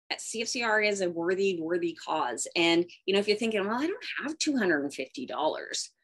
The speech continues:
Well, maybe you have four other friends and you could all pledge fifty dollars and pool it together and make that two hundred fifty dollar pledge so you're eligible. And then, hey,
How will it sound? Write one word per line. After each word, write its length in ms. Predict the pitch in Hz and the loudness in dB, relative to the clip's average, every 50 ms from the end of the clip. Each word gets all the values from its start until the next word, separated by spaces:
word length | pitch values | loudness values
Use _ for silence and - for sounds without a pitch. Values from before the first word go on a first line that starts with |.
| _ _ _ | _ _ _
Well, 120 | - 196 214 | 0 2 4
maybe 300 | 226 233 254 262 233 277 | 4 4 4 4 2 2
you 200 | 277 277 277 277 | 2 4 4 4
have 440 | 269 254 233 226 220 226 226 233 - | 4 4 4 4 4 2 2 0 -6
four 280 | - - 214 202 196 - - | -2 0 2 2 2 2 2
other 220 | 190 185 196 180 | 2 2 0 -2
friends 800 | 180 - - 240 240 240 202 151 117 120 135 185 233 226 - - - _ | -4 -6 -2 0 2 2 2 0 -2 -4 -4 -4 -4 -6 -6 -10 -6 _
and 160 | 180 185 185 | 2 4 4
you 80 | 196 202 | 4 2
could 220 | 202 - 208 180 - - | 2 2 0 0 0 0
all 400 | - 180 185 208 226 240 247 254 | 2 4 4 6 6 4 2 0
pledge 840 | 254 - - 190 180 156 147 139 139 143 151 170 175 - - - - _ _ _ _ _ _ | -2 -4 -2 0 2 2 2 2 0 -4 -4 -4 -4 -4 -4 -4 -8 _ _ _ _ _ _
fifty 360 | - 370 523 - - 370 208 | 0 2 2 2 2 2 4
dollars 680 | 156 151 131 104 - 98 160 196 254 320 339 - - - _ _ _ _ | 4 4 2 2 0 -2 -2 -2 -2 -2 -2 -4 -6 -8 _ _ _ _
and 160 | 180 185 185 - | -2 -2 -2 -2
pool 360 | - - 294 339 370 339 269 | -2 2 4 6 6 6 4
it 120 | - - | 4 2
together 600 | - 180 175 165 151 143 147 147 143 147 147 - - | 0 0 0 2 0 2 2 2 0 0 -2 -2 -2
and 200 | 165 165 165 165 | -2 0 2 4
make 260 | 175 214 294 - - | 4 4 4 2 0
that 220 | - 214 156 - - | 0 0 0 0 -2
two 180 | - 180 175 | -4 -4 -2
hundred 280 | 165 165 156 156 156 151 | -2 -2 -2 -2 -2 -2
fifty 260 | - 160 - - 165 | -6 -8 -4 -2 0
dollar 260 | 156 151 147 147 147 | 0 0 0 0 -2
pledge 280 | 147 - 151 147 143 147 | -4 -4 -4 -4 -2 -2
so 120 | - - | -4 -2
you're 220 | 160 147 143 - - - - | 0 0 0 0 -2 -2 0
eligible. 500 | 151 180 240 262 277 311 277 359 427 466 453 - - - - _ _ - | 2 2 2 2 2 2 4 4 4 4 4 0 -6 -16 -20 _ _ 2
And 160 | 190 202 208 | 4 6 6
then, 340 | 202 196 196 196 202 214 214 - _ _ _ _ _ _ _ _ _ _ - | 6 6 8 6 6 4 2 -4 _ _ _ _ _ _ _ _ _ _ -4
hey, 320 | - 214 294 - - - | 0 0 2 2 0 -6